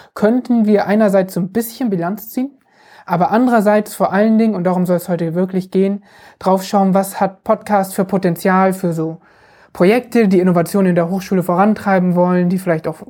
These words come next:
stiftungsgefördert sind, wie, ähm, können Podcasts sinnvoll sein für Lehrprojekte, für Lehrveranstaltungen, ein bisschen auch was ist es mit Wissenschaftskommunikation, was hat's da auf sich und was hat's für Potenziale für Studierende oder für andere wissenschaftliche Mitarbeitende,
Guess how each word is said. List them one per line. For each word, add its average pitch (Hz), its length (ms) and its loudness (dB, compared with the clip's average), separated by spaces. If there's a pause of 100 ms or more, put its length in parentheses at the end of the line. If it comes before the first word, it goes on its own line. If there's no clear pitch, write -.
(280)
stiftungsgefördert 190 1080 0
sind, 175 520 0
wie, 190 260 -2
ähm, 165 240 -4 (460)
können 180 300 0
Podcasts 202 540 -2
sinnvoll 214 360 2
sein 175 280 2
für 175 460 2
Lehrprojekte, 185 880 0
für 175 160 -4
Lehrveranstaltungen, 160 1500 -4
ein 185 80 -12
bisschen 196 260 -2
auch 180 140 -2
was 190 260 -4 (480)
ist 208 120 2
es 208 100 2
mit 214 160 2
Wissenschaftskommunikation, 208 1300 0
was 190 120 -2
hat's 190 160 -4
da 190 120 0
auf 185 180 -2
sich 190 240 -2
und 202 220 0
was 196 160 0
hat's 208 180 -4
für 202 100 -4
Potenziale 185 640 0
für 185 140 -4
Studierende 180 840 0
oder 160 180 -2
für 165 220 -2
andere 165 260 -6
wissenschaftliche 165 560 -8
Mitarbeitende, 156 800 -4